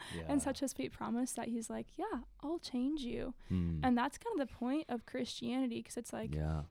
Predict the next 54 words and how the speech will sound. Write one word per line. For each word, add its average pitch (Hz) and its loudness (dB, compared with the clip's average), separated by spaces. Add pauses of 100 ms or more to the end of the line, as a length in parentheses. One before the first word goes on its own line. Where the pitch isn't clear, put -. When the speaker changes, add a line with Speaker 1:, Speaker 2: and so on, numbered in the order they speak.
Speaker 2:
when 294 6
you 349 8
become 330 4
a 277 6
believer, 214 2
you 226 0
don't 285 6
just - -4
go 220 4
to 190 0
heaven 214 -2
and, 220 0
like, 185 -2
Speaker 1:
Mm-hmm. 151 -4
Speaker 2:
quit - 4
this - -6
earth. - -6 (100)
Speaker 1:
Right. 151 4
Speaker 2:
You 247 0
actually 285 0
have 254 0
a 220 -2
life 226 -2
to - -10
live. - -6 (160)
Speaker 1:
Yeah. 73 0
Speaker 2:
And, 247 4
like, 240 2
he 240 -4
wants 226 0
to 269 0
teach - -6
you 254 0
how 240 -2
to 240 2
become 240 0
more 233 4
like 226 -6
him, 247 0
which 247 0
Speaker 1:
Mm. 262 2
Speaker 2:
is 247 0
just 254 -2
a 247 -2
sweet - -6
gift. 226 -4
And 247 6
you 240 6
know 226 2
you're 240 0
in 226 2
discipleship 247 -4
when, 247 2 (840)
um, 240 2